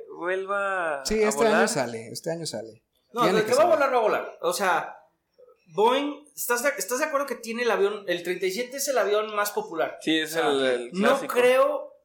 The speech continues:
Speaker 3: que lo, o sea, ponle tú, para la producción, pero el, el soporte que le van a dar a ese avión va a estar, o sea, no,
Speaker 1: Sí.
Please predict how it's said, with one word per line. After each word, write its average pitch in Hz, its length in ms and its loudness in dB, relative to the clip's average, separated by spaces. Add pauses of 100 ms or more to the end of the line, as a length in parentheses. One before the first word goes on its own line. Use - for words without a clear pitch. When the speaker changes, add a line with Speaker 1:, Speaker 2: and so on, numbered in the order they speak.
(400)
Speaker 3:
que 196 140 -2
lo, 196 200 4
o 180 60 2
sea, 180 240 0
ponle 226 180 0
tú, 220 160 -2
para 226 180 4
la 277 140 2
producción, 202 540 2
pero 180 180 2
el, 175 160 -4
el 175 240 0
soporte 226 520 -2
que 214 80 0
le 185 60 4
van 185 120 4
a 196 40 2
dar 190 100 2
a - 20 -2
ese 190 120 -4
avión 165 260 0
va 190 40 2
a 208 40 2
estar, 202 280 0
o 135 60 -2
sea, 151 120 0
no, 175 380 4
Speaker 1:
Sí. 160 240 -8